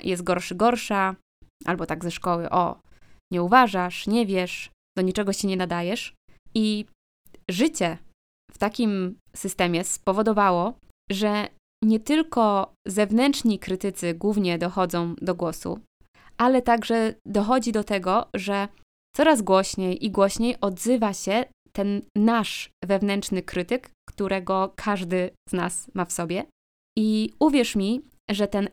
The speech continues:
wewnętrzny krytyk jest o wiele, wiele gorszy niż te głosy płynące z zewnątrz. No i tak cała machina krytyki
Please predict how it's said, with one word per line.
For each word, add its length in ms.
wewnętrzny 640
krytyk 480
jest 340
o 120
wiele, 400
wiele 240
gorszy 500
niż 380
te 140
głosy 500
płynące 600
z 80
zewnątrz. 680
No 80
i 80
tak 440
cała 260
machina 400
krytyki 540